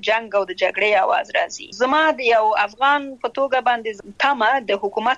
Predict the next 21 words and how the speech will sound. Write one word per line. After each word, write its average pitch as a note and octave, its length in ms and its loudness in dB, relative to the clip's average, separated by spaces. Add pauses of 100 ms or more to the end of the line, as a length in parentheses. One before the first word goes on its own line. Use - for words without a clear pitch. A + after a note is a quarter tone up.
نه A3+ 160 2
دا B3 100 4
نه C#4 200 0
دی C4 120 2
چې A3+ 420 0
امریکایان A3 580 0
ځي A#3+ 180 0
او A3+ 140 4
دا G3 80 4
جګړه G3 380 2
به G#3+ 120 0
مونږ A3 220 -4
ګټو. F#3+ 220 -4 (120)
دا B3 80 4 (120)
جګړه B3+ 260 0
که - 80 -2
د A3 60 -4 (100)
ګټلو B3+ 280 2 (120)
وای، C4 120 2
خو - 220 -6
هماغه A3 240 2